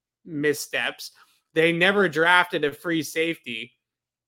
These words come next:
to have waiting in the wings for Devin McCourty's eventual retirement. So Devin McCourty retires. They're a defense that loves to play single high post safety, and they don't have a post safety to play single high anymore. So it's like,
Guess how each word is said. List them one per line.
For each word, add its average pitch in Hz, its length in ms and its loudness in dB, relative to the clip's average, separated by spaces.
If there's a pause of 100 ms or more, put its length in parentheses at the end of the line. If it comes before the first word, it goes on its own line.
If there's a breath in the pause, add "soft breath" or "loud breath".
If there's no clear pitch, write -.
(220)
to 156 340 2
have 156 280 2
waiting 151 400 0
in 147 80 -4
the 143 100 -4
wings 139 380 -2
for 151 200 -4
Devin 135 300 -2
McCourty's 135 480 -4
eventual 127 440 -6
retirement. 127 720 0 (340 soft breath)
So 170 200 4
Devin 180 320 4
McCourty 185 440 0
retires. 151 800 2 (280 soft breath)
They're 170 260 6
a 185 80 2
defense 170 440 0
that 151 160 0
loves 156 340 0
to 156 80 -10
play 156 300 2
single 147 400 -2
high 147 240 0
post 139 380 -2
safety, 165 600 -4 (220 loud breath)
and 165 160 0
they 165 120 4
don't 165 280 4
have 151 220 -2
a 139 40 -6
post 135 320 -2
safety 165 460 -2
to 127 140 -6
play 147 300 2
single 139 280 -4
high 160 300 2
anymore. 120 480 -6
So 151 240 2
it's 147 160 -2
like, 151 380 0